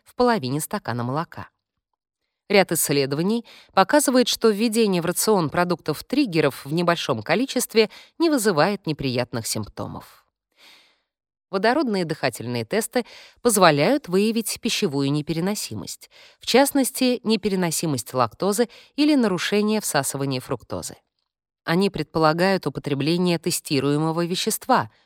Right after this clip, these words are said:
фруктозы или лактозы — и регулярные дыхательные тесты в течение двух или трёх часов. До и после приёма тестируемого вещества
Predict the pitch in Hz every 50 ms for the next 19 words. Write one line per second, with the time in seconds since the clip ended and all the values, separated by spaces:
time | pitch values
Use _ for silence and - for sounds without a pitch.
0 | _ _ - 139 120 - - - 127 131 131 147 170 156 _ - 143 151 131 127
1 | 120 120 110 - - - 175 202 208 247 233 _ - - - _ - 277 302 311
2 | 311 247 214 208 196 190 233 277 277 277 262 247 220 180 175 - - 180 180 -
3 | 160 147 143 139 131 123 - - 214 247 - - - 220 - _ - _ - -
4 | - 160 - - - 190 185 196 190 185 175 143 120 131 120 139 190 233 - -
5 | - - - 233 220 214 - - - 131 113 - - - 104 - - - - -
6 | - - - _ _ _ _ _ _ _ _ - - - - - - - _ -
7 | 185 196 247 226 202 190 190 - - 208 185 - 190 180 170 - 185 185 180 196
8 | 185 165 160 147 - 170 - - - 175 156 147 143 135 127 135 135 123 135 135
9 | 127 131 - - 196 - - - 269 294 -